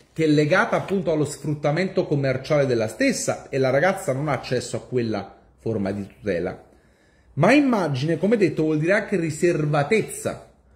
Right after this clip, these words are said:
vuol dire anche volontà che la propria immagine non venga diffusa, a prescindere dall'eventuale valore commerciale della stessa. E allora sicuramente le aveva una riservatezza da tutelare che è stata violata dalla condotta della casa discografica.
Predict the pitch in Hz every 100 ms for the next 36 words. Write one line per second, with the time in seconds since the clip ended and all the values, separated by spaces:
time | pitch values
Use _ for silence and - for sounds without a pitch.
0 | _ _ 143 147 180 233 - 170 151 156
1 | 156 156 254 170 156 143 175 156 226 254
2 | 175 190 185 214 220 226 233 226 220 208
3 | - 127 - - - _ _ _ _ -
4 | - 302 - 339 302 185 156 151 151 147
5 | 151 143 139 139 139 135 135 127 123 -
6 | 120 117 107 101 - 90 - - _ _
7 | _ _ _ _ _ _ _ _ _ _
8 | _ _ - 104 113 123 117 - 113 127
9 | 143 202 233 - 262 254 - 147 156 151
10 | 220 175 151 143 143 139 143 139 143 185
11 | 185 139 113 113 113 151 196 226 - 147
12 | - 180 147 143 240 226 107 104 131 131
13 | - _ _ - 147 147 185 247 185 120
14 | - 139 180 117 110 117 117 - 101 92
15 | - -